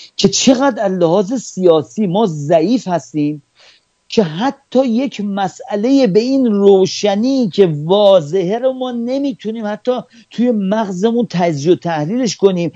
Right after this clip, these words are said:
که به یه نتیجه مثبتی برسیم. ببینید من این اذیتم می‌کنه، من این نامه اذیتم نکرده ها.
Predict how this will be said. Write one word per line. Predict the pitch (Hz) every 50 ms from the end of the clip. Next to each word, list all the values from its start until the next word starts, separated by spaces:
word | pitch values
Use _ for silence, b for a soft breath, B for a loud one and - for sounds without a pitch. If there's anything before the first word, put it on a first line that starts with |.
| B B B B -
که | - 196
به | 165 165
یه | 202 240 254
نتیجه | 240 220 214 175 151 - - 175 190 151 131 185 240 269 294
مثبتی | 269 254 233 208 180 - - - - - 254 247 - 269 269
برسیم. | 247 233 196 175 151 - - 151 139 113
ببینید | 135 220 240 277 269 247
من | 240 233 262 277 269
این | 254 285 294 302
اذیتم | 247 240 190 160 190 208 - - 170 165 156
می‌کنه، | 147 139 120 - 131 123 117 110 101 95 B B B 226 226 180 -
من | 220 277 285
این | 302 302 277
نامه | 247 233 220 208 202 208 202 262
اذیتم | 285 262 202 180 247 240 - 262 262 247 254
نکرده | 285 277 - 233 196 175 160 151 143
ها. | 131 131 131 123 120 131